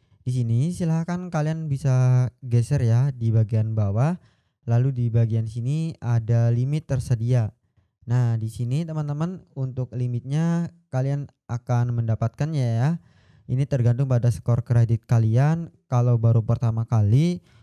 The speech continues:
mungkin limitnya kecil, tapi kalian juga bisa menaikkan limit kreditnya dengan cara klik di bagian naikkan limit teman-teman ya, di bagian pusat kenaikan limit. Untuk menaikkan limitnya seperti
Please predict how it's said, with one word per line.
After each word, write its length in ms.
mungkin 320
limitnya 480
kecil, 560
tapi 320
kalian 320
juga 320
bisa 400
menaikkan 640
limit 400
kreditnya 720
dengan 240
cara 400
klik 240
di 160
bagian 640
naikkan 560
limit 480
teman-teman 560
ya, 240
di 320
bagian 480
pusat 560
kenaikan 560
limit. 400
Untuk 240
menaikkan 480
limitnya 400
seperti 800